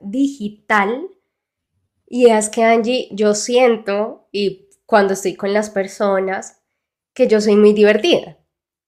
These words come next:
que yo hago reír, que yo soy muy espontánea, pero cuando estoy,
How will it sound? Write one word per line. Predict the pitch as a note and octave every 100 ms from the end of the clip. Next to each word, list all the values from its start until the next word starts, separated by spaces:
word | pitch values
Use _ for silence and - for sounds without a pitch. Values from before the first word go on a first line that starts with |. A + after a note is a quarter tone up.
| _
que | A3+ G3
yo | F#3+
hago | E3+ F3
reír, | F3 F3 B3 G#3+ A3+ C#4 _ _ _
que | - A3+
yo | G3 F#3+
soy | F#3 F#3+
muy | G#3 G#3
espontánea, | G#3 F#3 G3 B3+ A#3+ G3 A3+ - _ _ _ _ _ _ _ _ _ _
pero | D#4 D4+ D4+
cuando | D4+ C#4+ C#4 C4+
estoy, | C4+ - - D#4 F4 D4+ E3+ F#3